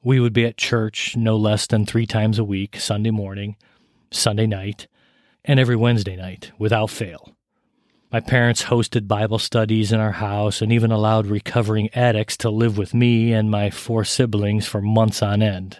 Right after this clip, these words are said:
Don't, don't get me started on that one. Let's just say everything was about God, and I mean everything. My dad and an elder of the church held me up at the altar one night in the sanctuary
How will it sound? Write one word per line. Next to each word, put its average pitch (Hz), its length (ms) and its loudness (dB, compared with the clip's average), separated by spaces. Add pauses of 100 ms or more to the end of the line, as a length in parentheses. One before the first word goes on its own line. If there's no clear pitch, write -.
Don't, 110 220 -8 (760)
don't 113 160 2
get 104 100 2
me 101 80 2
started 92 360 -2
on 90 100 -8
that 90 180 -10
one. 85 280 -16 (720)
Let's 147 180 4
just - 180 2
say 139 200 4
everything 113 840 4
was 113 220 0
about 104 320 0
God, 92 440 -2 (540)
and 113 240 2
I 107 160 4
mean 101 420 2 (280)
everything. 95 800 -4 (1000)
My 156 160 4
dad 139 540 4
and 117 460 4
an 117 180 2
elder 120 360 2
of 101 80 -2
the 104 80 0
church - 760 -4 (640)
held 165 280 2
me 135 120 6
up 131 160 0
at 107 80 -2
the 110 140 -2
altar 117 360 0
one 104 300 0
night 101 280 -2
in 101 80 -4
the 98 80 -4
sanctuary 98 960 -4